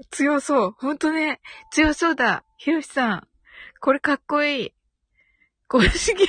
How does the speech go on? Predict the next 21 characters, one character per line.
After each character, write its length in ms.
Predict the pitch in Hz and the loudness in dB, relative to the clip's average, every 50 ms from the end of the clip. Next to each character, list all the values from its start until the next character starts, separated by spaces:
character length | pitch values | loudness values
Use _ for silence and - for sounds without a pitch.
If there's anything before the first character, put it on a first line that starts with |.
| - | 4
ア 60 | - 415 | 4 4
ル 160 | 359 349 311 | 4 4 2
シ 140 | - 330 294 | 0 -4 -2
ン 20 | |
ド 100 | 262 320 | -2 0
ゲ 120 | 294 349 | 2 2
ー 60 | - - | 2 2
マ 120 | - 262 220 | 2 -2 -2
ー。 120 | 196 - | -2 4
だ、 220 | - 277 277 262 247 - - - - - - - | 4 6 6 6 2 -2 -6 -12 -12 -12 -8 0
ど 120 | 320 339 330 | 0 0 4
こ 140 | - 359 | 4 4
が 120 | 311 330 - | 4 4 2
公 200 | - 285 262 277 | 2 0 -2 -2
式 220 | - - 269 254 | -4 -4 -6 -4
な 160 | 208 226 240 | 0 0 0
ん 40 | 240 | 0
で 100 | 220 254 | 0 -6
す 80 | 226 - | -6 0
か 160 | - 196 269 | 2 2 2
ね。 300 | 220 - 320 226 208 - | 2 0 -2 -2 -2 -6